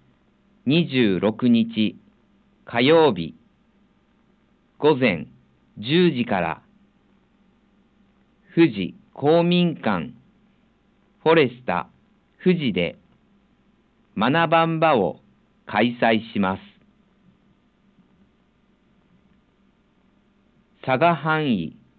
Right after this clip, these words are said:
相良知案とドイツ医学というテーマで、佐賀医学史研究会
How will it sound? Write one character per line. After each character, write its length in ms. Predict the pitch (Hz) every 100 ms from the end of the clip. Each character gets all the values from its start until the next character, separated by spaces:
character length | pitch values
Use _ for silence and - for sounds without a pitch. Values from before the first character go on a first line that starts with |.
| _ _ _ _ _ _ _ _ _
相 280 | 151 151 139
良 240 | 101 87 - _ _ _ _
知 120 | - 170
案 260 | 147 110
と 320 | - 92 80 - _ _ _ _ _ _ _ _ _ -
ド 160 | 113 143
イ 160 | 170 -
ツ 120 | 170
医 140 | 170
学 260 | 160 135 -
と 160 | 117 104
い 240 | 127 127
う 40 |
テ 260 | 120 131 131
ー 20 |
マ 160 | 123 95
で、 240 | 80 71 _ _ _ _ _ _ _ _ _ _ _ _ _ _ _ _ _ _ _ _ _ 113
佐 120 | 120
賀 160 | 156
医 120 | 156 156
学 240 | 156 - - -
史 200 | 85 - _ _ _ _ _ _ _ _ _
研 340 | 139 156 160
究 320 | - 165 156 135
会 360 | 104 85 -